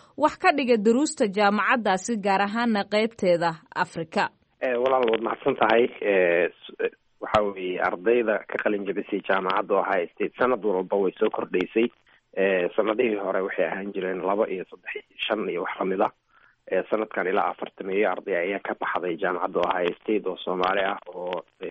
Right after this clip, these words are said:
Speaker 2: maadooyin kala duwan ku kala takhasustay. Eh, sanadkii ka horreeyey, eh,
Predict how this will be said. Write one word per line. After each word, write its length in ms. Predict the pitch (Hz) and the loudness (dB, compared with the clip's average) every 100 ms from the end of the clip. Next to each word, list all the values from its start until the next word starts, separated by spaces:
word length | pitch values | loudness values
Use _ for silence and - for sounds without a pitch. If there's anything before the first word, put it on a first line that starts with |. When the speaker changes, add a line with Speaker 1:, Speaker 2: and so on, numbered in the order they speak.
| - - | -14 -10
Speaker 2:
maadooyin 400 | 95 107 104 - | -4 -2 -2 -4
kala 160 | 92 87 | -8 -8
duwan 240 | 95 - | -10 -10
ku 80 | - | -8
kala 220 | - 101 | -6 -4
takhasustay. 640 | - - - 92 - 113 117 _ _ _ _ _ _ | -6 -10 -12 -16 -2 -2 -2 _ _ _ _ _ _
Eh, 120 | 101 - | -2 0
sanadkii 360 | 139 127 107 | 0 -2 -8
ka 120 | - | -2
horreeyey, 540 | 123 98 98 92 107 107 - _ - | -2 0 0 2 2 0 -4 _ -6
eh, 280 | 90 87 | -2 0